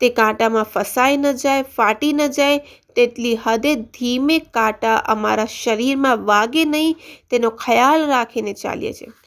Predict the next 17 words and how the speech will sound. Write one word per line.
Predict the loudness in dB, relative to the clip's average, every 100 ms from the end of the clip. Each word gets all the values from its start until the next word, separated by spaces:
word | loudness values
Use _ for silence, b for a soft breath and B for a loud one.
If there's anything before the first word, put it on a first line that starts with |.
| B B B
અને | 2 4
જો | 2 0
ગંદો | 0 -2 -2 0 0
રસ્તો | 0 -2 -2 0
હોય, | 2 0 0
કચરાવાળો | -4 -4 0 2 2 0 -2
રસ્તો | -4 -4 -4 -4
હોય, | -6
કીચડવાળો | -6 -6 -6 0 2 4 4 2
રસ્તો | -2 -6 -10 -8
હોય | -4 -4 -4 B B _
તો | -6
નાના | -2 0 2 2
નાના | 0 -2 -2
ડગલા | -2 -4 -2 0 0
ભરીએ | -2 -6 -6
છીએ, | -6 -8 -8